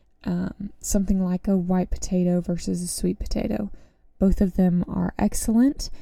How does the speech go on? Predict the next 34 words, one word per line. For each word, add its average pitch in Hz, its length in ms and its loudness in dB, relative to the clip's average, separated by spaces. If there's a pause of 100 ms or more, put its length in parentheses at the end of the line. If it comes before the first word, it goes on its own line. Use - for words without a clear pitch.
(120)
but 220 100 6
I'm 214 140 6
gonna 226 180 6
be 254 160 4
getting 254 320 4
different 254 340 0
nutrients. 220 880 2
So 208 480 6 (320)
do 214 120 6
I 196 100 6
want 185 320 0
to 208 240 2 (160)
opt - 380 -2
for 202 680 4 (260)
the 185 80 2
white 180 300 2
potato 220 800 4 (280)
every 185 260 0
night 196 200 4
of 196 60 2
the 202 100 2
week? 202 440 2 (580)
Well, 170 220 0
that's - 260 0
a 180 60 0
whole 180 240 4
other 175 440 2 (200)
rabbit 190 360 4
trail, 180 340 2
but 185 280 2 (280)
maybe 339 220 4
not. 294 240 0 (400)
Um, 185 460 0 (160)
maybe 233 440 4